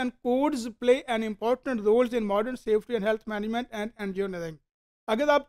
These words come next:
चाहते हैं कि ऑर्गेनाइजेशंस के अंदर कोई टास्क हो, परफॉर्मेंस हो, कंस्ट्रक्शंस हो, डिज़ाइन हो, मेंटेनेंस हो, तो उसके अंदर दो चीज़ों का होना लाजम है, स्टैंडर्ड्स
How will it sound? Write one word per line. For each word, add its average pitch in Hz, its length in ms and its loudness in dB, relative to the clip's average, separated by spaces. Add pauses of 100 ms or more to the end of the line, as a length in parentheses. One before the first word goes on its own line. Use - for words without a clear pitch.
चाहते 277 340 -2
हैं 254 220 0
कि 269 80 -2
ऑर्गेनाइजेशंस 240 680 0
के 247 100 -6
अंदर 226 240 0
कोई 240 240 -6
टास्क 208 320 -2 (100)
हो, 240 160 0 (360)
परफॉर्मेंस 226 600 -4
हो, 233 140 4 (100)
कंस्ट्रक्शंस 233 600 -8
हो, 233 140 2
डिज़ाइन 214 520 -4
हो, 226 200 2
मेंटेनेंस 220 600 -8
हो, 196 80 -2 (460)
तो 262 100 0
उसके 285 200 -4
अंदर 262 160 0
दो 240 220 0
चीज़ों 247 320 -4
का 240 100 0
होना 233 220 -2
लाजम 185 420 -4
है, 175 140 -6
स्टैंडर्ड्स 240 560 2